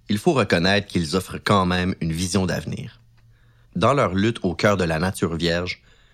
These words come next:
Lewis et Clark contredisent l'image mythique du défricheur solitaire. Eux ne sont pas seuls. Ils n'ont rien des cow-boys armés, indépendants et autosuffisants de la littérature et du cinéma.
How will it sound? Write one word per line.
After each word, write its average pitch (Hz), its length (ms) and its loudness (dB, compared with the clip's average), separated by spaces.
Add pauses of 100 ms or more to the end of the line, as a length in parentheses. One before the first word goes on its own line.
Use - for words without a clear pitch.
(100)
Lewis 120 420 2
et 87 80 0
Clark 95 380 2
contredisent 101 580 0
l'image 80 380 -2
mythique 98 540 0
du 71 180 -10
défricheur 87 600 0
solitaire. - 680 -6 (840)
Eux 151 80 4
ne 151 80 4
sont 107 180 0
pas - 160 0
seuls. - 400 -4 (460)
Ils 87 80 0
n'ont 95 160 2
rien 113 220 4
des 98 120 0
cow-boys 92 420 2
armés, 82 420 -2 (280)
indépendants 85 760 0 (140)
et - 140 -2
autosuffisants 92 760 0
de 82 80 -2
la 78 140 -4
littérature 87 720 0
et 87 60 0
du 78 160 -6
cinéma. - 520 -4